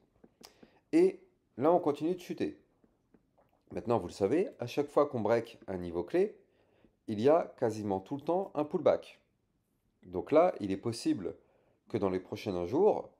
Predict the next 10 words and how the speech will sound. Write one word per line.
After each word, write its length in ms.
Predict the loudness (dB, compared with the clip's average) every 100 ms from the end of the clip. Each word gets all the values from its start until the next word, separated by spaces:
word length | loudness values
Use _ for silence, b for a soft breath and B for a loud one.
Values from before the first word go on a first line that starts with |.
| _ _ -2
on 160 | 2
revienne 640 | 4 2 4 2 2 -2 -10 _ -20
chercher 640 | -4 -4 -4 -4 -2 -2 -6
le 140 | -6
niveau 300 | -4 -2 -4
clé 200 | -2 -4
qu'on 160 | 0 0
a 60 |
breaké. 480 | 2 0 0 -4 -6 _ _ _ _ _ _ _ _ _ _ _ _ _ -2
Maintenant, 540 | 0 4 4 4 0